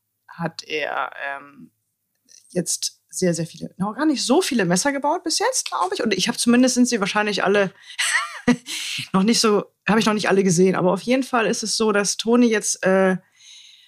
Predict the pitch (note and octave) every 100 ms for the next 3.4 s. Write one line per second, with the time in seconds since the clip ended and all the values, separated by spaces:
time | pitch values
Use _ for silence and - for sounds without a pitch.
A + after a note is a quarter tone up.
0 | _ _ _ _ _ _ - F#3 F#3 F#3
1 | - - - F#3+ F#3 - - - G3+ G3
2 | B3 - A#3+ - C#4+ D#4 - E3 E3 D#3
3 | - - - -